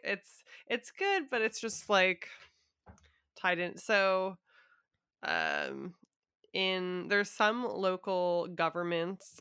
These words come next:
um, for instance, in the city of Toledo, um, who are using federal covid recovery funds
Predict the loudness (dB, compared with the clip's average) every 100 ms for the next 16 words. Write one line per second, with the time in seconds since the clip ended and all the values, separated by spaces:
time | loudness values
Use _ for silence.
0 | -2 -2 -2 -4 -6 -6 -6 -10 -8 -8
1 | -8 -10 -8 -8 -8 -10 -12 _ -18 -12
2 | -10 -10 -10 -10 -10 -6 -4 -4 -4 -10
3 | -20 -20 -20 _ -4 0 2 2 -2 -4
4 | -10 -14 _ -20 -12 -6 -4 -4 -4 -2
5 | 0 0 0 -2 -2 -2 0 0 0 -6
6 | -10 -14 -2 0 0 0 -2 -2 -2 0
7 | 0 -2 -4 -6 -6 -4 -6 -4 -2 -2
8 | -4 -8 -10